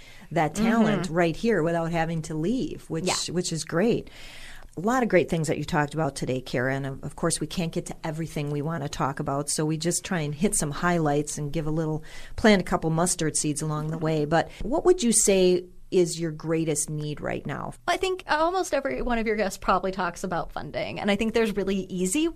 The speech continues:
Speaker 2: low-cost ways to support Milwaukee film with your attendance. You know, bring your, bring your brain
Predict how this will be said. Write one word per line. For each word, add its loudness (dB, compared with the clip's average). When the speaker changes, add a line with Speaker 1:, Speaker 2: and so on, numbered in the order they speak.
Speaker 2:
low-cost 0
ways -2
to -6
support -2
Milwaukee 0
film -2
with -4
your 2
attendance. -2
You 0
know, 2
bring 4
your, 4
bring 0
your 4
brain 4